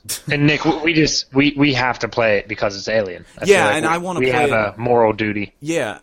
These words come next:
Speaker 1: I do kind of wanna play it just because it's one that isn't a piece of shit.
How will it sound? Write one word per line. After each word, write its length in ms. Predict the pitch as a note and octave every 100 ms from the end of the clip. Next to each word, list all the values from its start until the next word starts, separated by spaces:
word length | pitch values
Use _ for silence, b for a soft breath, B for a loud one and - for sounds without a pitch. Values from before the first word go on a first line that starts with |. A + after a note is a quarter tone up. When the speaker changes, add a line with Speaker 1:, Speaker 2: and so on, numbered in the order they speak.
| -
Speaker 1:
I 240 | C3+ D3+
do 400 | C3 C#3+ C#3+ B2
kind 320 | - B2+ B2
of 80 | A#2+
wanna 240 | A#2 A#2+ G#2
play 320 | C3 B2 A#2
it 80 | A2
just 180 | G#2+
because 400 | G#2+ A2 A2 G2+ -
it's 220 | A2 -
one 380 | A2 G#2+ A2 G#2
that 240 | G2+ G2 G2
isn't 400 | G2 G2 F#2 -
a 80 | F2+
piece 300 | G2+ F#2 -
of 100 | E2+
shit. 400 | - F#2 C#2+